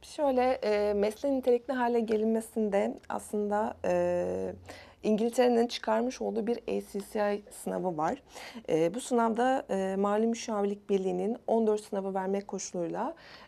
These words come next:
e, dünyada en yaygın uluslararası mali müşavirlik ruhsatına verilen ad. türmob'un yapmış olduğu anlaşma doğrultusunda da, e, bazı derslerden tabii bir muafiyetiniz var.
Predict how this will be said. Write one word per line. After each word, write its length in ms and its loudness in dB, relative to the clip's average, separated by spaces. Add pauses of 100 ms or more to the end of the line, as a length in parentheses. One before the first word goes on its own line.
e, 280 2
dünyada 640 2
en 100 2
yaygın 440 0
uluslararası 920 -2
mali 200 -2
müşavirlik 400 -4
ruhsatına 460 -8
verilen 320 -4 (140)
ad. 180 -4 (520)
türmob'un 500 4
yapmış 420 -2
olduğu 520 2
anlaşma 500 0
doğrultusunda 800 -2
da, 200 0 (400)
e, 520 -4 (260)
bazı 500 0
derslerden 600 0
tabii 280 -6
bir 100 2
muafiyetiniz 920 -2
var. 180 0